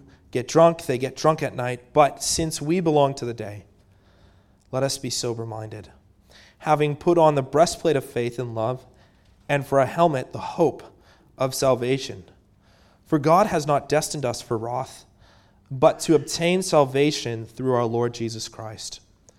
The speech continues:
who died for us, so that whether we are awake or asleep, we might live with him. Therefore, encourage one another and build one another up, just as you are doing."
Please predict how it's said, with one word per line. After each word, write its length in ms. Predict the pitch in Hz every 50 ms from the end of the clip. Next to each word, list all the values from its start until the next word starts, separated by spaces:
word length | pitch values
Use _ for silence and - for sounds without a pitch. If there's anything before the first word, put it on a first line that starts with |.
| _ _ _ _ _ _ _ _ _ _ _ _
who 140 | - 180
died 420 | 160 160 156 160 180 180 160 135 127
for 160 | - - 107
us, 400 | 104 104 110 - - - - - _ _ _ - _ _ _ _ -
so 160 | - - 139
that 380 | 143 147 147 143 - - 135 127
whether 260 | 127 139 143 147 139
we 160 | 127 131 139
are 100 | 135 127
awake 500 | 127 123 120 113 120 131 147 175 180 175
or 80 | 175 170
asleep, 460 | 156 151 - - 104 104 104 - - - _ _ _ _ _ _ _ _ _ _
we 100 | 127 131
might 220 | 131 123 120 110
live 200 | 117 139 156 147
with 200 | 143 156 147 -
him. 260 | - 107 107 104 101 98 - _ _ _ _ _ _ _ _ _ _ _ _ _ _
Therefore, 480 | 147 147 160 160 - - 107 113 117
encourage 640 | - - - 120 120 - - - 147 160 165 156 139 131
one 180 | 127 123 120
another 460 | 120 113 110 104 101 104 104 104 101 - -
and 160 | 117 110 101
build 200 | 117 120 131 131
one 200 | 123 117 113 113
another 340 | 113 110 107 104 110 107 104
up, 240 | 95 95 92 - _ _ _ _ _ _ _ _ _ _ _ _
just 340 | _ - 123 117 - - -
as 220 | - - 107 104 104
you 240 | 98 95 95 92 92 _ _ _ _ _ _ -
are 100 | 101 98
doing." 360 | 92 95 92 90 87 82